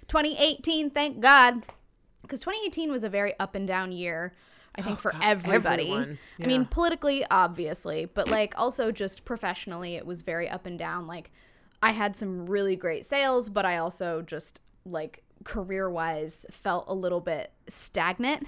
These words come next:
Speaker 2: Mm.
Speaker 1: And I think this year, according to my astrological chart,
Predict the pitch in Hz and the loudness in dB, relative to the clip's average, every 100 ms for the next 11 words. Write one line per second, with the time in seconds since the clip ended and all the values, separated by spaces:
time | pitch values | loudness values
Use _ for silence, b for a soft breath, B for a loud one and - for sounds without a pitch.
0 | - 180 170 151 B _ 190 196 190 190 | -12 -12 -10 -14 B _ -2 -2 -2 -4
1 | 185 - 185 196 - 196 185 180 202 - | -6 -6 -6 -6 -6 -8 -8 -6 -6 -6
2 | 196 180 170 170 - - 294 302 277 247 | -6 -4 -4 -6 -8 -6 -2 0 0 -2
3 | 262 226 214 208 - - 226 - 226 220 | 0 0 2 0 -4 -4 -4 -2 0 2
4 | 220 214 185 - 254 233 190 | 0 -2 -10 -6 -2 0 -2